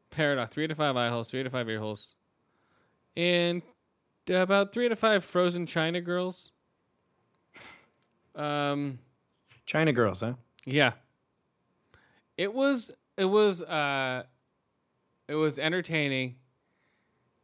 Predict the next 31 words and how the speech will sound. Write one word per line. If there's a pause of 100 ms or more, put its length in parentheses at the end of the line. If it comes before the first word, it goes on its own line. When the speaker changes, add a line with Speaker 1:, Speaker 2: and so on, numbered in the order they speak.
(280)
Speaker 1:
Come
on,
it's
a
bad
sci-fi
movie,
and
that's
what
it's
supposed
to
be.
People
are
th-, (380)
hoping
these
things
are
fucking, (520)
"Oh, (400)
I
need
this
to
be
the
next
Godfather."